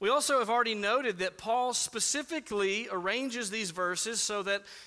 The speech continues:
he first begins with the, the one under authority in that relationship, and then the one who's been delegated authority. So he begins with wives and then husbands, and now he's moving to the, the parental relationship, and so he begins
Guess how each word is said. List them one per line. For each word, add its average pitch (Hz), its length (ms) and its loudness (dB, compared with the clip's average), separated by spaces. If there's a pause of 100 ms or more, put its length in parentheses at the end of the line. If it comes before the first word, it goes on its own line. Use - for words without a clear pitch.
he 196 120 -10
first 269 400 0
begins 196 520 -2
with 185 240 -4
the, 180 220 -4
the 170 180 -8
one 214 360 -2
under 262 360 -2
authority 196 680 -2
in 175 280 -6
that 160 140 -4
relationship, 143 840 -6 (340)
and 180 140 -6
then 196 60 -4
the 214 80 0
one 170 240 -2
who's 165 180 -6
been 185 200 -4
delegated 180 680 -2
authority. 131 500 -6
So 170 340 0 (160)
he 165 60 -6
begins 180 380 -4
with 180 140 -10
wives 180 680 0 (240)
and 170 160 -6
then 196 140 -2
husbands, 160 840 -4 (360)
and 185 180 -4
now 220 180 2
he's 185 160 0
moving 226 320 -4
to 226 240 -4
the, 208 300 -4
the 190 100 -6
parental 233 560 -2
relationship, 165 1000 -2
and 196 120 -8
so 185 140 -4
he 180 120 -6
begins 190 600 -4